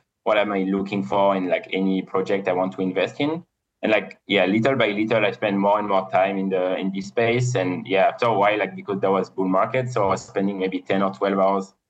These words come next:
a day, like, just researching project, trading, like, investing in project, talking to different people. And yeah, people started to,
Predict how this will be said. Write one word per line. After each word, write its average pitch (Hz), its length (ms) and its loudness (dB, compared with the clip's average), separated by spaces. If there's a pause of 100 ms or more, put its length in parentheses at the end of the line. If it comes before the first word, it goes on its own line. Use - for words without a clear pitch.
(180)
a 95 80 -2
day, 98 420 0
like, 90 200 -4 (200)
just 95 280 -4
researching 101 480 0
project, 113 480 2
trading, 107 840 -2 (380)
like, - 140 -4
investing 107 400 0
in 104 120 0
project, 104 520 0
talking 107 320 -2
to 107 80 -4
different 98 340 -4
people. 120 400 0 (800)
And 101 400 0
yeah, 131 200 2
people 135 280 -2
started 117 380 0
to, 101 420 -4